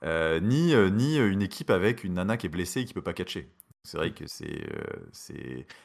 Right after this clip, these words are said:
Speaker 1: là, là, il faut quand même commencer à se poser des questions sur le, sur l'éminence grise, euh, qui, qui, qui pique pour, euh, pour Monday Night Raw. C'est pas, c'est pas très sérieux, tout ça.
Speaker 2: Bah ouais, j'espère qu'il se fera virer, mais on fera un bilan après à, à la fin de, de toute cette draft.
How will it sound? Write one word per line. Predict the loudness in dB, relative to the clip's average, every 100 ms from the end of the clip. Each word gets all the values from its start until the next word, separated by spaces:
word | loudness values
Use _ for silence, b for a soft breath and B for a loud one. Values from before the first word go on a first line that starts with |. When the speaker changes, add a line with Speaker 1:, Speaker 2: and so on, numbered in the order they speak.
| B
Speaker 1:
là, | 10 12 12
là, | 10
il | 6
faut | -2
quand | 0
même | 0 2
commencer | -2 -2 -2
à |
se | -4
poser | -8 -6
des | -8
questions | -10 -12
sur | -12 -10
le, | -8 -8 -10 -12 -18
sur | -8 -2
l'éminence | 0 0 0 -2 -2
grise, | -2 -2 -2 -4
euh, | -4
qui, | -6 -12 -12 -14
qui, | -16 -20
qui | -16 -14
pique | -10 -10
pour, | -8 -6 -4
euh, | -6
pour | -8
Monday | -8 -6
Night | -6 -6
Raw. | -8 -14
C'est | -14 -6
pas, | -6 -6
c'est | -6
pas | -6
très | -6 -4
sérieux, | -2 -2
tout | -4
ça. | -14 -20 _ _ _ _ _ _ _
Speaker 2:
Bah | -2 0
ouais, | 0
j'espère | -2 -2 -6
qu'il | -4 -8
se | 0
fera | 4 4
virer, | 6 4
mais | 4
on | 2
fera | 4 4
un | 6
bilan | 4 4 2
après | 2 0
à, | 0 0 B B B 0
à | 4
la | 4
fin | 4 2
de, | 4 0
de | 0 -6
toute | -8 0
cette | 2
draft. | 6 6 4 -6